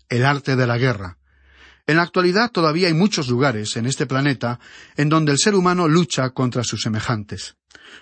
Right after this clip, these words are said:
Una nación contra otra nación. Una tribu contra otra tribu. Una familia contra otra familia. Una persona contra otra persona. Ahora, ¿por qué lo hacemos? No deberíamos hacerlo porque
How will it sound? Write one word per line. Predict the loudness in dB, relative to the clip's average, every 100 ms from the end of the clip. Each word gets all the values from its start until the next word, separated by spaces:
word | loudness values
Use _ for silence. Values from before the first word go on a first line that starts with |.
| _ 0
Una | 2
nación | 2 0 2 2 -2 -8 _ _ _
contra | -2 0 0
otra | 0 0
nación. | -4 -4 -8 -10 -12 _ _ -20 -2
Una | 2 2
tribu | 4 2 4 2
contra | 0 0 0
otra | 0 -2
tribu. | -2 -2 -4 -8 -18 _ _ _ _
Una | 0 0
familia | 2 2 2 2 2
contra | 0 0 0
otra | 0 0
familia. | -2 0 0 -2 -8 -12 _ _ _ _ _ _ _ _ -2
Una | 2 2
persona | 0 -2 0 2 0
contra | -2 0 2
otra | 2 0 -2
persona. | -4 -4 -4 -6 -10 _ _
Ahora, | -2 0 -2 _ _ _ _ _ _
¿por | 0 2
qué | 2
lo | 2
hacemos? | 2 0 -2 -4 -12 -14 _ _ _ _ _ _
No | 0 2
deberíamos | 2 2 2 0 -2
hacerlo | 0 0 2 0 0
porque | -2 -2 0 -2 -4